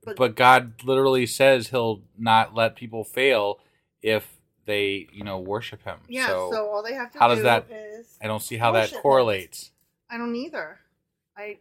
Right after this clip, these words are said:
Speaker 1: I don't get it.
Speaker 2: Right.
Speaker 1: And then he goes and attacks some, um, herdsmen and kills all their goats and sheep
Speaker 2: Yeah.
Speaker 1: and whatever.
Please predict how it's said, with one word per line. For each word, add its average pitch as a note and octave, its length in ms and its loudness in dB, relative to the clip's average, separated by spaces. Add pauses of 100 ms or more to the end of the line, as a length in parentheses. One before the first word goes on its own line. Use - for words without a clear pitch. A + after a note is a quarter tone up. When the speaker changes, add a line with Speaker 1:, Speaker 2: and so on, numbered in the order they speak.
Speaker 1:
I A3 120 -12
don't G3 180 -12
get G#3+ 200 -10
it. E3+ 200 -14 (160)
Speaker 2:
Right. G2 380 -4
Speaker 1:
And G#3 100 -12
then A3+ 160 -6
he A#3 380 -8 (240)
goes A3 260 -4
and G#3+ 140 -12
attacks G3+ 500 -12
some, F#3+ 520 -12 (100)
um, F3+ 260 -14 (460)
herdsmen A3+ 520 -4
and G3 380 -10
kills A3 340 -8
all A3 140 -4
their G3 260 -8 (200)
goats A3 420 -10
and F#3+ 340 -14
sheep - 360 -16
Speaker 2:
Yeah. E3+ 220 6
Speaker 1:
and B2+ 120 6
whatever. A3+ 420 -4